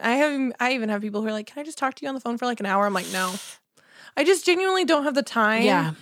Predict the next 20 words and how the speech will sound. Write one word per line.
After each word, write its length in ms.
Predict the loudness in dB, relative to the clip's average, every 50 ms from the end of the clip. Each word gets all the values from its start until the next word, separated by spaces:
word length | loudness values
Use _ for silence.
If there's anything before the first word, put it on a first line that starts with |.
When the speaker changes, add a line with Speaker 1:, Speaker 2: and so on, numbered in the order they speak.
| -16 _ -2
Speaker 1:
And 120 | 0 2
I 420 | 2 4 4 4 4 4 4 2 2
would 220 | 2 2 0 0
feel 280 | -2 0 2 4 4 4
bad 600 | 2 2 2 4 4 4 4 2 2 0 0 -2
doing 260 | -2 -2 -2 -2 0 2
that 360 | 2 4 4 4 4 2 0 -4
and 100 | -2 2
not 200 | 2 2 0 0
being 140 | -2 -4 -2
able 140 | -4 -4 -4
to, 40 | -4
like, 180 | -6 -6 -6 -8
give 120 | -10 -8
my 140 | -8 -10 -10
best 440 | -10 -10 -10 -10 -10 -14 -16 -18 -20 -20 _
Speaker 2:
Yeah. 220 | -4 -2 -2 -2
Speaker 1:
self. 380 | -2 -6 -8 -10 -12 -14 -18 _ _ _ _
So. 220 | -16 -14 -14 -14 -14 -2 2
Speaker 2:
What, 300 | 4 4 4 2 0